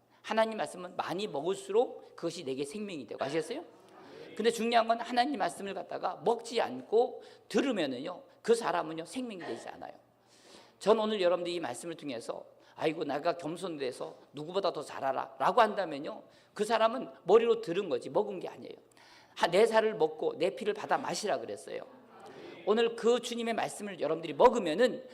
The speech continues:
그 주님의 말씀의 생명이 오늘 여러분들을 주님처럼 겸손하게 만들고, 아멘? 온유하게 만들 줄 믿으시 바랍니다. 그 말씀을 아멘 할 때 역사가 일어나요. 교만한 사람은요, 아멘 하지 않아.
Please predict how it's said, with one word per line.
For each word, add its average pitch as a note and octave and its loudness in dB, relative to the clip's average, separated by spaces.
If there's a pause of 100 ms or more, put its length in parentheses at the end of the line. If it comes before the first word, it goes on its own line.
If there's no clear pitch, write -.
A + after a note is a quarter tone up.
(200)
그 C4+ 2
주님의 B3 -2
말씀의 G3+ -4
생명이 G#3+ -2
오늘 G#3 -2
여러분들을 E3+ 0
주님처럼 A3+ 0 (220)
겸손하게 F3 0
만들고, G#2+ -4
아멘? F#3+ 2 (720)
온유하게 A3+ 6
만들 D#3+ 0
줄 D#3+ -6
믿으시 C3 -6
바랍니다. A2 -4 (640)
그 - 0
말씀을 A#3 4
아멘 A3+ 0
할 G#3+ 2
때 G#3+ -4
역사가 C3+ -4
일어나요. A2 -8 (720)
교만한 B3+ 6
사람은요, F3+ -4
아멘 A3+ -2
하지 G3+ -6
않아. - -12